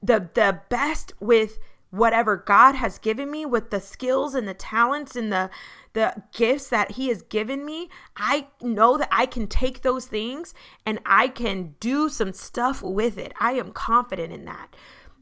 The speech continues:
But I am even more confident in what I know God can do in my business and in my life. So when I show up in my business with this just pure,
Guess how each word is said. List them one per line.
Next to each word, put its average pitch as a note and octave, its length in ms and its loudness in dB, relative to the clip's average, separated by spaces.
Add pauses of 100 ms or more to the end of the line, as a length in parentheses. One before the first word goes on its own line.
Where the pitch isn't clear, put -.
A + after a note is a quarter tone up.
(240)
But B3 120 2
I A3+ 120 4
am F#3+ 160 -8 (100)
even D#4 400 -4
more C#4 340 8
confident B3 800 -2 (320)
in G#3+ 120 -2
what G#3+ 120 4
I G#3 120 -2
know F#3+ 300 -6
God F#3+ 340 4
can F3 180 -12
do E3+ 340 -12 (600)
in G#3 200 0
my F3+ 160 -2
business E3 720 -10
and F3+ 160 -8
in G3 200 -4
my - 140 -10
life. - 540 -10 (480)
So A3 560 4 (340)
when A#3 240 0
I A#3 160 4
show D4+ 460 4
up B3+ 320 2 (340)
in C#4+ 220 4
my B3 220 6
business A#3 520 -2
with A#3 180 -2
this B3 220 -2
just - 300 -8 (600)
pure, D4 800 4